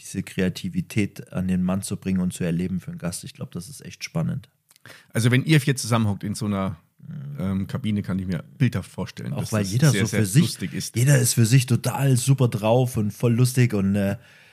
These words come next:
Speaker 1: ich, ich als der Neue in dieser Runde hab mich da sofort eigentlich herzlich willkommen gefühlt.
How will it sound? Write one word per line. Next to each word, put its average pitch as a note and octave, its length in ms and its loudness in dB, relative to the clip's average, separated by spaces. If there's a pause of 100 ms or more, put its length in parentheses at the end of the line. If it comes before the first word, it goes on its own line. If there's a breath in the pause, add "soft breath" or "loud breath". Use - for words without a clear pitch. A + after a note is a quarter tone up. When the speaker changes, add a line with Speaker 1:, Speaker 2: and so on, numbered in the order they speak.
(140 loud breath)
Speaker 1:
ich, B2 320 0
ich A#2 220 2
als A2 180 2
der G#2 360 2
Neue A2 560 4
in C3 100 2
dieser A#2+ 220 2
Runde A#2 580 2
hab G2+ 180 -2
mich G#2 220 -2
da F#2 440 0
sofort A#2 520 -2
eigentlich G#2 380 -6
herzlich A#2 360 -4
willkommen A2 440 -2
gefühlt. B2 500 -4